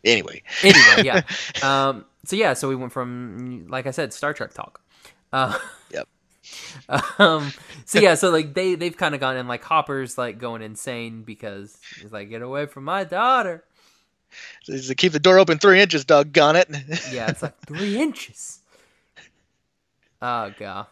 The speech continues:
Speaker 2: Um,
Speaker 1: Yep.
Speaker 2: so,
Speaker 1: And then
Speaker 2: yes.
Speaker 1: there's Will. <laughs>
Speaker 2: Yeah, and then there's Will, who's like, "Wanna play D and D?"
Speaker 1: Yep.
Speaker 2: "No? Okay, bye."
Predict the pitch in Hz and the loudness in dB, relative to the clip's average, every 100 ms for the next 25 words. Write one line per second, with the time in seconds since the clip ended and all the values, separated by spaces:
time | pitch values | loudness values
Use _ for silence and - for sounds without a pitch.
0 | - 127 123 120 117 113 117 _ _ _ | -10 -4 -2 -4 -6 -12 -20 _ _ _
1 | _ _ _ _ _ _ _ _ _ _ | _ _ _ _ _ _ _ _ _ _
2 | - 113 - 208 185 147 131 135 - 117 | -16 -12 -2 2 2 2 2 0 0 0
3 | 98 78 101 123 160 - 151 156 160 175 | 0 -2 -10 -6 -4 -2 -2 0 0 0
4 | 170 160 151 139 135 120 120 131 135 127 | -2 -4 -6 0 0 0 -4 -8 -4 -4
5 | 113 _ _ _ - 208 381 262 262 233 | -6 _ _ _ -12 -4 -2 -2 -4 -4
6 | 254 285 277 _ _ _ _ _ _ - | -4 -4 -6 _ _ _ _ _ _ -20
7 | - - - 220 233 277 285 _ - 190 | -20 -2 4 6 6 0 -4 _ -10 -8
8 | 254 233 214 208 202 202 202 | -4 -2 -2 -2 -4 -4 -8